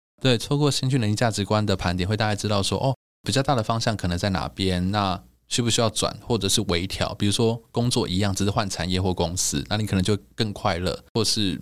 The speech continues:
准备什么第二曲线。因为其实在职场当中，你要用一个专业，然后就撑二三十年，我觉得是有点不太容易的。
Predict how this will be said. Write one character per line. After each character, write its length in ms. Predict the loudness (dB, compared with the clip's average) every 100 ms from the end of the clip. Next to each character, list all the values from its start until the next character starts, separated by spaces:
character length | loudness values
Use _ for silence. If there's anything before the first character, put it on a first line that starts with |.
| -6
准 180 | -2 0
备 120 | 2
什 120 | 0 0
么 100 | 0
第 140 | 0
二 60 | 0
曲 160 | 0
线。 240 | -2 -2 0
因 60 |
为 100 | 2
其 140 | 2 2
实 240 | 2 2 -2 _ -4
在 120 | 0
职 140 | 2 2
场 220 | 0 0
当 200 | 0 0
中， 300 | 2 2 0 -4 _
你 80 | 2
要 120 | 2
用 160 | 2 0
一 80 | -2
个 100 | -2
专 300 | 0 0 2
业， 140 | 2 2
然 100 | 2
后 80 |
就 100 | 0 0
撑 280 | 2 0 0
二 80 |
三 180 | 0 0
十 200 | 2 2
年， 260 | 2 0 -2
我 120 | -4
觉 160 | -2 0
得 60 | 0
是 160 | 2
有 160 | 2 2
点 200 | 0 -2 -8 _ _
不 80 | -2
太 100 | 0
容 220 | 2 0 -2
易 100 | -4
的。 260 | -2 -6